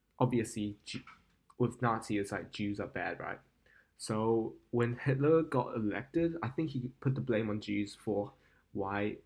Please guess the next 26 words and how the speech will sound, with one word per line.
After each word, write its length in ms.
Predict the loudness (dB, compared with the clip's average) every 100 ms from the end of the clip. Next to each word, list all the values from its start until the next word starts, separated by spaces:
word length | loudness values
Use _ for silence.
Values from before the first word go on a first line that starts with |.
| -4
Germany 420 | -2 0 -2 -2
was 380 | 0 -2 -4 -8
in 120 | -8 -4
such 180 | -4
a 40 | -2
bad 280 | -4 -4 -8
state, 360 | -8 -8 -6
because 400 | -2 0 -2 -4 _ _ _ _ -6
at 80 | -4
that 140 | -4
time, 300 | -4 -4 -4
Jews 360 | -4 -2 -2 0
were 180 | -2 -2
outsiders 720 | -6 -8 -8 -6 -6 -8 -12 -20 _ _ _ _ _ _ _ -6
and 160 | -2
they 140 | 0 0
just 200 | -2 -2
got 160 | -4 -4
the 60 |
blame 240 | -4 -4 -4
for 200 | -6 -6
it. 100 | -10 _ _ _ _ _ _ _ _ _ _ 4
And, 320 | 6 6 4
oh, 180 | 0 -4 -10 -20 _ _ _
I 80 | 2
think 500 | 2 2 2 2 -8